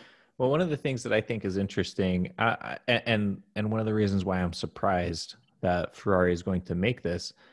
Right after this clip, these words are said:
is that Ferrari, they, they limit their, they have such high demand for their cars, they limit their total production,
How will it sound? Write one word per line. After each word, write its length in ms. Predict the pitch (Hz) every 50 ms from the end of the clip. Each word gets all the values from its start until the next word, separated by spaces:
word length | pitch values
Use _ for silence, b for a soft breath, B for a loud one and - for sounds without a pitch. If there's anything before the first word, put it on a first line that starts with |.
| b b b
is 100 | - 92 -
that 200 | 95 90 - -
Ferrari, 480 | - 110 110 123 139 143 131 110 - -
they, 300 | 110 117 127 135 - -
they 220 | - 101 123 139
limit 500 | 139 110 101 113 117 120 110 101 87 -
their, 200 | 110 101 92 85
they 80 | 92 107
have 120 | 123 120
such 220 | - - 143 127 -
high 140 | - 120 113
demand 280 | 98 98 101 101 101
for 120 | - - 85
their 100 | 87 85
cars, 300 | - - 90 87 85 90
they 160 | - 90 92
limit 500 | 90 92 104 113 117 123 113 - - 92
their 220 | - 92 90 87
total 360 | - - - 107 98 95 92
production, 640 | - - - 87 90 87 - - - 82 85 85 87